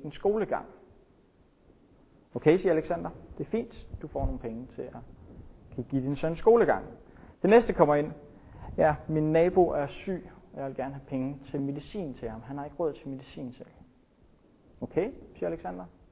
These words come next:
"du får, hvad du har bedt om." Så er ham væk.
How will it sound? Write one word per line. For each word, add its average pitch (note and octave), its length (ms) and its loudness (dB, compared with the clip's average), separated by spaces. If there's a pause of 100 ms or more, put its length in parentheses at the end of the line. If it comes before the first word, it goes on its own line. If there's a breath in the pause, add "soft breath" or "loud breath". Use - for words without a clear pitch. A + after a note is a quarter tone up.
(420)
"du B2+ 60 -12
får, A#2+ 160 -2
hvad D#3+ 120 -6
du G#3 60 -2
har G3+ 60 -4
bedt A#3+ 200 -6
om." D3+ 100 -6 (920)
Så - 140 -10
er D#3 40 -6
ham C3+ 180 -10
væk. - 300 -12